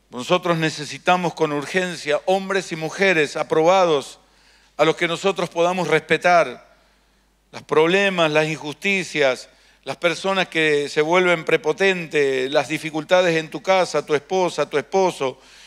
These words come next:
gente difícil, todo eso trabajará para que Dios provoque en nosotros para ser aprobados por Dios. Para Dios, eso será nuestra aprobación.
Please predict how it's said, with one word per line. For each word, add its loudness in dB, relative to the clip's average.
gente 0
difícil, -2
todo 4
eso 2
trabajará 4
para 4
que -2
Dios 2
provoque 2
en -4
nosotros 0
para 0
ser 0
aprobados 4
por -2
Dios. 2
Para 2
Dios, 2
eso 2
será 0
nuestra 0
aprobación. 0